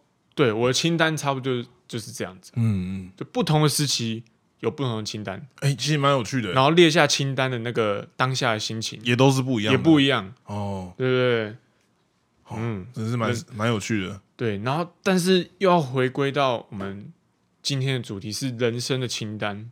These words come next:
Speaker 2: 嗯。
Speaker 1: 其实这真的很难。
Speaker 2: 很难。
Speaker 1: 真的很难。我，我还特别去查说，呃，一个人毕生一定要完成什么事情。
Speaker 2: 哦，你说会不会有一些比较，呃，那个叫什么？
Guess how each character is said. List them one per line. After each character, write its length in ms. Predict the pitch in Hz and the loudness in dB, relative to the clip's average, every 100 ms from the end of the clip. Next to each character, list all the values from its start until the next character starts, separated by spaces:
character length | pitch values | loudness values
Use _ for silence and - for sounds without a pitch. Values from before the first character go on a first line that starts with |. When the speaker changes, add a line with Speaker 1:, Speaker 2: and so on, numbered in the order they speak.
| _ | _
Speaker 2:
嗯。 240 | 101 90 85 _ _ _ _ _ - | -2 -2 -6 _ _ _ _ _ -6
Speaker 1:
其 120 | 143 | 0
实 60 | |
这 80 | 165 | 2
真 100 | 180 | 2
的 60 | 147 | 0
很 180 | 107 101 | -2 -6
难。 300 | 90 95 117 _ | -8 -10 -20 _
Speaker 2:
很 160 | - 95 | -12 -4
难。 280 | 92 90 101 | -4 -4 -8
Speaker 1:
真 100 | 151 | -4
的 80 | 147 | -2
很 140 | 107 | -2
难。 220 | 98 101 135 _ _ _ _ _ | -6 -12 -20 _ _ _ _ _
我， 100 | 151 | 0
我 200 | 180 175 | 4 4
还 120 | 151 | 4
特 160 | 147 165 | 2 2
别 100 | 147 | 2
去 140 | 139 | -2
查 240 | 143 117 107 | -4 -2 -2
说， 400 | 123 113 110 113 _ _ _ _ _ - | 0 2 2 -2 _ _ _ _ _ -6
呃， 320 | 107 104 101 - _ | -4 -4 -6 -12 _
一 80 | - | -2
个 100 | 135 | 2
人 360 | 120 104 107 131 | 2 0 -6 -12
毕 160 | - 139 | -6 -4
生 280 | - 123 113 | -2 -4 -4
一 100 | 117 | -6
定 80 | 120 | -2
要 180 | 113 110 | 0 -2
完 200 | 101 101 | -4 -6
成 160 | 101 | -8
什 100 | 95 | -10
么 80 | 98 | -12
事 160 | - 107 | -10 -8
情。 220 | - - _ | -10 -12 _
Speaker 2:
哦， 180 | - 123 | -2 0
你 60 | 113 | 4
说 140 | 147 | 4
会 100 | 170 | 6
不 60 | 151 | 6
会 80 | 160 | 4
有 180 | 113 | 4
一 40 | 131 | 4
些 360 | 127 117 117 127 - | 2 2 0 -6 -10
比 60 | |
较， 480 | 107 123 120 113 104 101 135 _ | -2 2 4 2 0 -8 -20 _
呃， 640 | 113 104 101 98 98 95 95 | -8 -6 -4 -4 -4 -6 -6
那 80 | 123 | -2
个 80 | 113 | 0
叫 120 | 107 | 0
什 80 | 101 | -2
么？ 200 | 107 | -8